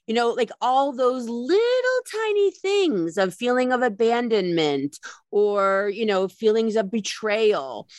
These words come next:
or feelings of hopelessness. All of these wonderful trapped emotions that I remove from people all the time using emotional release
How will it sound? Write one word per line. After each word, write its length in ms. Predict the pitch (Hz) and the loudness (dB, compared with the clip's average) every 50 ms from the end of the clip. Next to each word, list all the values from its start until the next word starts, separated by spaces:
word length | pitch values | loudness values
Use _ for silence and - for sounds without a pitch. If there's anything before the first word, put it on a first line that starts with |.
| - _ - | -18 _ -2
or 160 | 220 214 208 | 0 0 0
feelings 360 | - - 208 208 214 220 214 | 0 0 0 2 2 2 0
of 120 | 233 220 196 | -2 -4 -6
hopelessness. 960 | - - - - 214 208 - - 240 214 180 - - 185 156 131 - - - - - - - - _ _ | -8 -6 2 4 4 4 4 2 -2 -2 -2 -2 -2 0 0 0 -2 -6 -14 -18 -18 -18 -18 -20 _ _
All 380 | - 220 240 262 277 277 285 294 | -2 0 2 2 2 0 0 -2
of 140 | 277 254 226 | -2 0 0
these 260 | 285 262 269 214 220 | 2 2 2 0 -4
wonderful 760 | 208 202 208 220 220 226 240 240 240 - - 220 214 214 202 | -4 0 2 2 4 4 2 0 -2 -2 -2 0 0 0 0
trapped 360 | 202 - 233 202 202 196 - | -2 0 2 2 2 2 0
emotions 600 | 214 196 196 185 196 202 - 214 190 180 185 156 147 | -4 -2 2 2 2 2 0 0 -2 0 -2 -2 -2
that 120 | 180 175 | 2 4
I 140 | 170 170 175 | 4 4 4
remove 680 | 180 170 175 175 180 170 - - 214 202 214 220 214 - | 4 2 2 0 0 -2 -4 0 4 4 4 4 2 -2
from 180 | - 214 202 | -2 -2 0
people 400 | 196 202 254 254 196 226 220 202 | 2 2 0 0 0 -2 -2 0
all 160 | 185 180 185 180 | 2 2 2 0
the 80 | 196 | 0
time 440 | 190 - 226 202 208 208 196 196 185 | -2 -2 0 0 2 0 0 -2 -4
using 360 | 175 185 190 170 180 180 170 | -4 -4 -2 0 0 0 2
emotional 400 | 170 175 180 175 - - 196 180 | 2 2 0 0 0 0 0 2
release 540 | 165 170 180 240 294 262 208 202 196 - - | 2 0 2 2 2 4 2 2 0 -4 -8